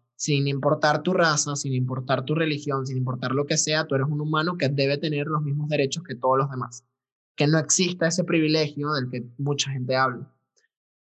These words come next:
Carlos, quisiera yo preguntarte, ¿cómo fue, primero, cómo fue tu proceso? Porque, es, o sea, soy una persona que te conoce desde hace mucho y sé que primero t-,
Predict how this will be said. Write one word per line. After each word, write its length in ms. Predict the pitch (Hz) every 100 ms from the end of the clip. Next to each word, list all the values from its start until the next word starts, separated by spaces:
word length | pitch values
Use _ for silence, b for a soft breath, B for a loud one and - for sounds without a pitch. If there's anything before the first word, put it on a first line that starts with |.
| _ _ _ 107 104 _ _ _
Carlos, 360 | - 196 180 180
quisiera 320 | 190 185 185
yo 140 | 220
preguntarte, 760 | 220 233 202 165 156 208 208 _ _ -
¿cómo 260 | 208 214
fue, 220 | 214 226 214
primero, 520 | - 202 196 220 262
cómo 160 | 247
fue 140 | 226 233
tu 120 | 233
proceso? 640 | 214 185 196 202 233 240 -
Porque, 240 | 165 160
es, 400 | 156 - - _ _ -
o 120 | 135
sea, 380 | 131 147 127 127 151
soy 240 | 156 156
una 140 | 175
persona 260 | 175 160 156
que 100 | 170
te 100 | 156
conoce 280 | 139 131 156
desde 120 | 156
hace 180 | 139 147
mucho 340 | 151 151 175 147
y 80 | 131
sé 440 | - 165 180 180 _ _ _ _ -
que 140 | 151
primero 680 | 175 170 180 180 185 196
t-, 100 | 190